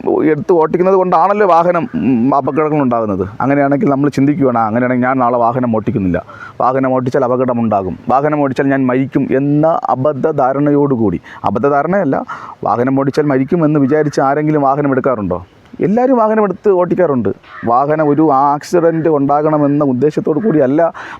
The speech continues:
മരിക്കണമെന്ന ഉദ്ദേശത്തോടു കൂടിയല്ല ആരും വാഹനം ഓടിക്കുന്നത്. ഇതെല്ലാം നമ്മുടെ പ്രപഞ്ചത്തിൽ നടക്കുന്ന കാര്യങ്ങൾ തന്നെയാണ്.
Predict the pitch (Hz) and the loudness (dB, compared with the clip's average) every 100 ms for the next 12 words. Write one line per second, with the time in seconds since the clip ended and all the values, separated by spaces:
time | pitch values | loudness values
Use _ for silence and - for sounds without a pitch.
0 | 92 113 127 170 160 156 147 143 156 156 | -2 0 0 -2 -2 0 0 0 0 -2
1 | 156 156 151 139 185 147 147 131 - - | -2 0 2 2 2 2 0 -2 -6 -20
2 | - - 95 123 123 104 98 92 90 82 | -18 -2 0 0 0 0 -2 -2 -4 -6
3 | - - - - 87 73 113 165 175 180 | -10 -20 -20 -16 -6 -2 0 0 0 -2
4 | 175 151 160 165 170 160 147 156 147 135 | -2 -2 0 0 0 -2 -2 -2 0 0
5 | 151 147 127 113 90 | 0 0 0 0 -2